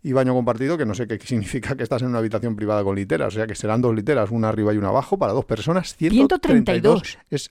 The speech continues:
Speaker 1: el precio más
Speaker 2: Uh,
Speaker 1: bajo que hay en Nueva
Speaker 2: se nos
Speaker 1: York.
Speaker 2: ha ido, ¿eh?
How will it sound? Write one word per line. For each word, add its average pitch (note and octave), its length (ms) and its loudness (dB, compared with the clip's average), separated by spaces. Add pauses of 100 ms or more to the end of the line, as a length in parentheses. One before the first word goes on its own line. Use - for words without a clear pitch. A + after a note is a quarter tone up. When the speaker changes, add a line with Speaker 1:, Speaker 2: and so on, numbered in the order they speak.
(120)
Speaker 1:
el G#2+ 140 -6
precio - 320 -8
más - 220 2
Speaker 2:
Uh, E4+ 120 2
Speaker 1:
bajo D#4 300 2
que C4 120 2
hay - 140 2
en F#3+ 100 0
Nueva F3+ 140 0
Speaker 2:
se G#3+ 60 2
nos G3 120 2
Speaker 1:
York. G#3+ 80 4
Speaker 2:
ha A3 40 4
ido, C4 240 4
¿eh? C#4 160 0